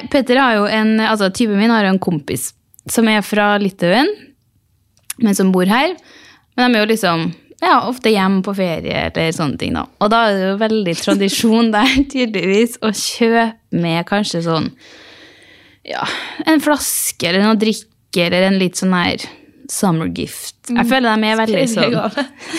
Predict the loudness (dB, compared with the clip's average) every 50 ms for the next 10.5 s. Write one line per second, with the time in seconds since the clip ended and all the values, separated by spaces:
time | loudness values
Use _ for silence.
0 | 0 0 2 2 2 2 2 0 -2 -4 0 2 2 2 2 0 -2 -2 -2 -2
1 | -2 -2 -4 -4 -2 0 2 2 2 0 -2 -12 _ 2 2 4 4 4 2 2
2 | 2 2 2 0 0 -2 0 0 0 0 0 0 -4 -6 -6 -10 _ -6 -4 -2
3 | -2 -2 -4 -6 -8 -8 -8 -8 -8 -10 -10 -12 -16 -20 -20 -18 _ 0 2 4
4 | 4 4 4 4 4 4 4 4 4 4 4 4 4 4 4 2 2 0 -2 -4
5 | -2 2 4 4 6 6 4 4 2 2 2 2 2 2 2 0 0 -2 -12 _
6 | _ -6 -4 -4 -4 -2 -2 0 0 2 2 2 0 0 -2 -8 -4 -2 0 2
7 | 2 2 2 2 2 2 2 2 0 0 -2 -4 -6 -6 -6 -4 -2 0 0 0
8 | 0 -2 -6 _ _ _ _ _ _ _ _ _ _ _ _ _ -12 -6 -4 -2
9 | 0 2 2 2 2 2 2 0 0 -2 -2 -2 -2 -4 -2 -2 -2 -2 0 0
10 | 0 -2 0 0 0 0 0 0 -2 -4